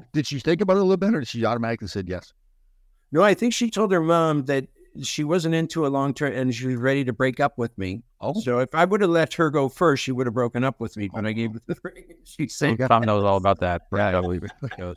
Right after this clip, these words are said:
Speaker 1: <laughs> I mean, losing rings too. Buying rings and losing them.
Speaker 2: <laughs>
Speaker 1: Oh.
Speaker 3: "Did you lose a ring?"
Speaker 1: Well, I guess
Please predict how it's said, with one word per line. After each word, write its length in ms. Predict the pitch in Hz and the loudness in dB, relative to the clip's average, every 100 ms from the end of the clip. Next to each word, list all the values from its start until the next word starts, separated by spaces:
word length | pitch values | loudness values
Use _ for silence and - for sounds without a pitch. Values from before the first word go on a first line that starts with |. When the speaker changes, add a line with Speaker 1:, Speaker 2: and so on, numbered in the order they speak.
| - _ | -14 _
Speaker 1:
<laughs> 240 | _ _ - | _ _ -8
I 40 | |
mean, 140 | 143 | -4
losing 280 | 156 147 156 | -2 0 0
rings 300 | 135 135 127 | 0 -4 -6
too. 100 | 135 - - - | -8 -8 -14 -4
Buying 240 | 160 165 151 | 2 4 4
rings 260 | 147 165 135 | 2 0 0
and 100 | 131 | -2
losing 220 | 147 143 | 0 0
them. 140 | 117 - _ _ _ _ _ | -4 -6 _ _ _ _ _
Speaker 2:
<laughs> 380 | 427 - - - | -4 -4 -8 -6
Speaker 1:
Oh. 300 | 107 113 113 | -2 0 0
Speaker 3:
"Did 60 | 107 | 0
you 60 | |
lose 160 | 147 143 | 0 2
a 60 | 139 | 2
ring?" 260 | 160 247 269 _ _ _ _ - | 2 0 -4 _ _ _ _ -4
Speaker 1:
Well, 140 | - 82 | -2 -2
I 100 | 78 | -4
guess 220 | 78 | -6